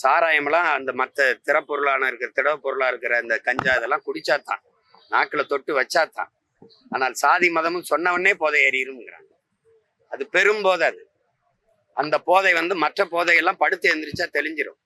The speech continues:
ஆனா அந்த சாதி மத போதை ஏறிச்சுன்னா செத்து பாடையில போனாலும் இறங்காது. அதான் இங்க இருக்கிற சிக்கல்.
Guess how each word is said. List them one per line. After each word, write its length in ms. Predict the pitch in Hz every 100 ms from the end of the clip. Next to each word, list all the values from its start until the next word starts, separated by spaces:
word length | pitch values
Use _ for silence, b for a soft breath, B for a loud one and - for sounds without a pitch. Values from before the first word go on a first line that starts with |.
| - - _ -
ஆனா 140 | 117
அந்த 140 | 131 117
சாதி 340 | - 160 180
மத 200 | 160 147
போதை 360 | 127 143 135 123
ஏறிச்சுன்னா 500 | 135 131 107 95 95
செத்து 440 | - 139 - 180
பாடையில 400 | 135 143 160 151
போனாலும் 340 | 131 127 127 156
இறங்காது. 360 | 117 110 101 _ _ _ _ _
அதான் 140 | 95 143
இங்க 140 | 151
இருக்கிற 240 | 131 143
சிக்கல். 380 | 139 147 - -